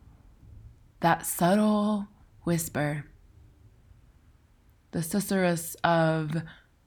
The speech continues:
the individual energy that goes, 'You know, those tribal values,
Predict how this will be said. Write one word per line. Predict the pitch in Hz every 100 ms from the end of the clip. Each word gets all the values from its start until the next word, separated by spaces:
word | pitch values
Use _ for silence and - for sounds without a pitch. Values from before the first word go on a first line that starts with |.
| _ _ -
the | 151 156
individual | 170 165 160 160 170 160 156
energy | 170 170 165 160
that | 156 160
goes, | 165 160 160 160 - - -
'You | 170
know, | 185 220 208
those | 202 202
tribal | 180 185 180 156
values, | 156 175 175 151 160 156 151